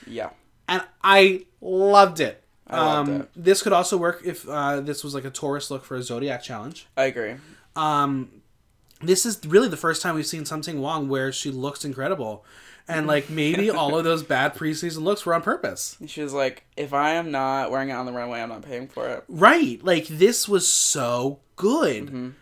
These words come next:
Speaker 2: And there, there, I don't think there was a weak element about this look. It was just so cohesive.
Speaker 1: Yeah.
Speaker 2: She wore it well. I loved it. I mean,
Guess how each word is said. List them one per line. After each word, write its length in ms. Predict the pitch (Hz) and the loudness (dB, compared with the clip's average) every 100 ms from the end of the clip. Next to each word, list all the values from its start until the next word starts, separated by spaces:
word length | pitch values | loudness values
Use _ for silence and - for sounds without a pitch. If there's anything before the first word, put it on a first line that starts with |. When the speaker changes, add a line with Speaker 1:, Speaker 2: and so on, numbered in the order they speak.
| _ _ | _ _
Speaker 2:
And 180 | 190 180 | -6 4
there, 140 | 190 190 | 4 6
there, 240 | 196 185 | 4 4
I 60 | 185 | 2
don't 160 | 220 | 0
think 120 | 220 | -2
there 80 | 190 | -4
was 120 | 180 | -4
a 60 | 165 | -4
weak 260 | 160 170 156 | -6 -6 -6
element 320 | 156 170 151 | -4 -4 -4
about 260 | 139 120 | -4 -4
this 160 | 131 - | -6 -6
look. 200 | 220 131 | -4 -4
It 40 | |
was 300 | 131 - - - - | -8 -10 -12 -16 -14
just 180 | - _ - _ _ _ | -14 _ -20 _ _ _
so 360 | - - - 196 | -10 -4 2 2
cohesive. 600 | 196 190 139 127 127 123 | 2 -4 -6 -6 -8 -6
Speaker 1:
Yeah. 200 | - - - _ | -6 -8 -12 _
Speaker 2:
She 260 | - - 139 | -8 -8 -6
wore 400 | 123 123 147 190 | -10 -4 0 0
it 120 | 190 | 0
well. 460 | 139 123 117 120 - _ _ _ _ _ _ - - | -2 -4 -4 -6 -12 _ _ _ _ _ _ -20 -14
I 180 | - 143 | -6 -4
loved 260 | 131 110 101 | -4 -6 -8
it. 80 | 98 | -10
I 60 | 147 | -6
mean, 260 | 151 143 | -4 -6